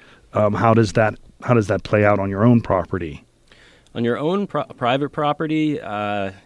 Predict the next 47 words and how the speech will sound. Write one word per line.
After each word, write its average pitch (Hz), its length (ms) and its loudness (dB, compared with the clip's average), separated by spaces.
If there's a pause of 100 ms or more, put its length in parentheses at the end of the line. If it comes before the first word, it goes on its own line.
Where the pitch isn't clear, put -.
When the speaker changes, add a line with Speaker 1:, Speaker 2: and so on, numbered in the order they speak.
Speaker 2:
you 104 160 -14
re-, 107 120 -10
it 98 100 -12
really 113 200 0
just 110 160 -8
takes 110 200 -6
a 101 40 -10
call 104 300 -4
to 98 260 -6
a 92 60 -4
private 98 480 -4 (100)
arbor 95 280 -8 (240)
company, 90 360 -10
arborist 90 380 -8
company. 87 400 -12 (380)
Um, 87 500 -8
there 98 100 -6
are 98 40 0
a 95 60 -2
lot 92 260 -4
of 90 100 -8
'em 90 100 -8
out 87 220 -8
there. 90 280 -6
You 87 120 -8
know, 87 100 -10
you 87 120 -10
can 92 120 -10
find 104 280 -6
good 98 160 -6
ones, 92 420 -8 (340)
uh, 92 200 -6
via 92 220 -6
the 87 360 -8 (160)
International 95 580 -6
Society 92 520 -8
of 87 180 -8
Arboriculture's 90 580 -10
website. 85 520 -10 (420)
Uh, 85 120 -12
that's 87 180 -14
the 90 120 -8
I 92 140 -8
S 85 180 -10
A. 85 200 -6
They 87 300 -6
list, 92 500 -8